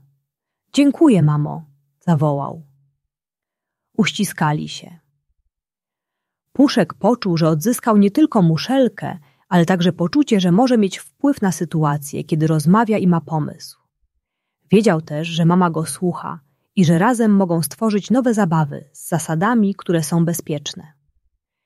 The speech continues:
To było zwycięstwo nie tylko nad falą, ale nad gniewem, który tak często podpowiadał mu, żeby tupnąć i krzyknąć. Nowa zabawa.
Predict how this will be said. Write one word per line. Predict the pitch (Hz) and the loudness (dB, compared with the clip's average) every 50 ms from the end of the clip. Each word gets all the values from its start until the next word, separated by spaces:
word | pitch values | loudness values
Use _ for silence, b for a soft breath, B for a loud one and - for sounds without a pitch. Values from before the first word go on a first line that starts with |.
| _ _ _ _ _ _ _ _ | _ _ _ _ _ _ _ _
To | _ - 190 | _ 2 2
było | 180 185 202 190 185 | 4 4 2 2 2
zwycięstwo | 160 165 170 165 - 185 190 175 - - 175 | 0 -2 -4 -2 0 -2 -2 -2 -2 -2 0
nie | 165 160 160 | 0 0 0
tylko | 160 294 294 - 240 | 0 -2 -2 0 2
nad | 196 160 156 - | 2 2 0 -2
falą, | - - 170 165 160 156 156 - - 170 - _ _ _ _ _ _ _ _ | -6 -8 -6 -6 -6 -6 -8 -10 -12 -14 -18 _ _ _ _ _ _ _ _
ale | - 185 175 170 | -2 2 2 4
nad | 165 160 139 143 | 4 2 0 0
gniewem, | 135 160 185 247 254 220 202 185 | 2 4 4 4 4 2 2 0
który | 175 - - 185 170 165 | -2 -2 -2 -2 -2 0
tak | 165 165 160 - | -2 -4 -6 -4
często | - 247 262 247 - - 202 | -2 -2 -2 0 0 -2 -4
podpowiadał | - - 175 - - 160 156 185 208 202 208 196 190 | -4 -4 -8 -6 -6 -4 -2 -2 0 2 2 2 2
mu, | 180 170 170 170 175 180 _ _ _ _ _ _ | 2 0 0 -2 -4 -8 _ _ _ _ _ _
żeby | _ - 180 151 151 156 | _ 0 0 2 2 0
tupnąć | 156 - 294 277 - 233 226 220 208 - | 2 0 0 0 0 0 0 0 0 -2
i | - - | -4 -10
krzyknąć. | - - - 160 - - - - - - - - - _ _ _ _ _ _ _ _ _ _ _ _ _ _ _ _ _ _ _ _ _ _ _ - | -10 -6 -6 -6 -6 -6 -12 -14 -14 -14 -16 -20 -20 _ _ _ _ _ _ _ _ _ _ _ _ _ _ _ _ _ _ _ _ _ _ _ 4
Nowa | 170 220 254 247 233 202 | 4 4 4 2 0 0
zabawa. | 202 185 156 160 156 151 143 - - - - | 0 0 0 0 -2 -2 -4 -6 -12 -14 -16